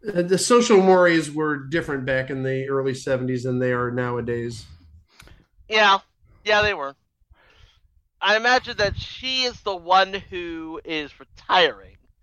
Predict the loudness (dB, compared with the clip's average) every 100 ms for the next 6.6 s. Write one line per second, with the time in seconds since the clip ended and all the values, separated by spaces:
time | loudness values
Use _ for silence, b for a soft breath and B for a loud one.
0 | _ _ _ _ -12 0 2 2 -4 -14
1 | -20 -20 _ _ _ _ _ _ _ _
2 | -12 -10 -14 -18 -20 -20 -20 -20 _ _
3 | _ _ _ -8 -6 -8 -10 -10 -6 -4
4 | -4 -6 -6 -8 -10 -12 -16 _ _ _
5 | _ -2 -2 0 0 0 -2 -10 -12 -12
6 | 0 4 4 2 -10